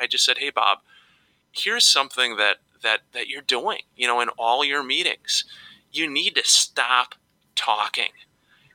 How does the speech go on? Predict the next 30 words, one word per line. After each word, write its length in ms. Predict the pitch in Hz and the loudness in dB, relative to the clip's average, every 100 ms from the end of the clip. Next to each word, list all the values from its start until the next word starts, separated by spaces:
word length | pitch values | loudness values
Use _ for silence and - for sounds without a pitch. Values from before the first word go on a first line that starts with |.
| - | -8
You 160 | 135 | -4
need 380 | 135 131 143 135 | 0 4 4 2
to 160 | - 117 _ _ | -2 -4 _ _
take 340 | - 160 190 202 | -2 0 0 0
an 160 | 180 - | -4 -2
interest 720 | 139 143 - 101 - - - _ _ _ | -2 0 -2 0 2 0 -2 _ _ _
in 200 | 127 131 | -4 -4
the 180 | 135 131 | -4 -4
other 260 | - 107 110 - | -4 -2 -2 -2
party 540 | - 180 214 - - _ _ _ - - - | 0 2 0 -10 -12 _ _ _ -20 -12 -6
and 120 | 196 | 0
just 220 | 233 233 | 4 6
show 420 | - 214 214 220 - | 6 6 2 -6 -4
interest 480 | 208 214 233 214 - | -4 -2 4 4 4
in 180 | 208 202 | -2 -2
them. 320 | 208 220 143 - - | 2 2 -2 -8 -2
Ask 280 | 151 185 - | 0 2 0
them 160 | 214 | 0
about 320 | 202 196 202 | 2 0 0
their 140 | 208 202 | -2 -2
kids, 640 | - 214 208 - - - - _ - | -2 0 0 2 0 0 -4 _ -6
their 140 | 196 196 | -2 -2
family, 800 | - 208 208 214 202 143 80 - _ _ _ | -2 2 2 2 0 -2 -4 -8 _ _ _
get 200 | - 220 - | 0 0 0
to 100 | 214 | 0
know 320 | 190 190 208 | 0 0 0
them, 220 | 143 - _ _ - | -4 -6 _ _ -2
build 320 | 170 190 196 | 2 2 2
a 80 | 175 | 0
relationship." 840 | 135 107 110 127 104 - - - | 0 2 2 2 2 0 0 -6